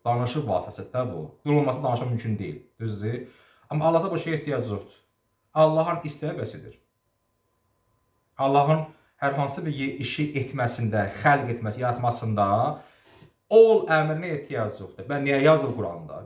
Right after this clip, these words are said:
Biz anlayaq deyə. Bəlkə Allahın feilidir, Allahın işidir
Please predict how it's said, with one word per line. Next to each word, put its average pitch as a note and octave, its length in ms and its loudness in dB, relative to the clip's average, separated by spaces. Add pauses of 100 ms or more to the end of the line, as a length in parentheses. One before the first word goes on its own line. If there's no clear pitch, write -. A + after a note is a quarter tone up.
(100)
Biz G#3 200 -6
anlayaq B2 560 -2
deyə. D2 200 -16 (3750)
Bəlkə A#3 440 4
Allahın D#3+ 460 2
feilidir, C3+ 840 -4
Allahın A2+ 460 -4
işidir - 360 -8